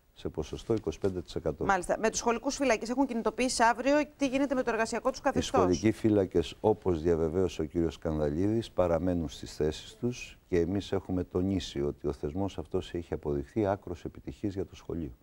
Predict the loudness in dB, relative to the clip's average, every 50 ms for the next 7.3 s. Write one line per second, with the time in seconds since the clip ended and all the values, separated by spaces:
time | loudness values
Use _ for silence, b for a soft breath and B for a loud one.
0 | _ -2 0 0 0 0 -2 -4 -4 -4 B B B B B B _ 0 2 4
1 | 4 4 4 4 2 2 2 2 2 2 2 2 0 0 0 -2 -2 0 0 0
2 | 2 2 2 2 2 2 2 2 0 -2 -4 -4 -4 -6 -6 -2 0 0 2 2
3 | 2 2 2 2 0 0 0 0 -2 -2 0 2 4 4 4 2 0 -2 -2 -2
4 | -2 -2 0 2 6 6 6 6 6 4 0 -2 -2 -2 0 2 2 4 4 4
5 | 2 0 0 0 0 2 2 2 2 2 0 -2 0 0 2 4 6 6 6 6
6 | 4 2 4 4 4 6 6 4 4 4 4 4 4 4 4 4 6 6 6 6
7 | 4 4 2 0 -4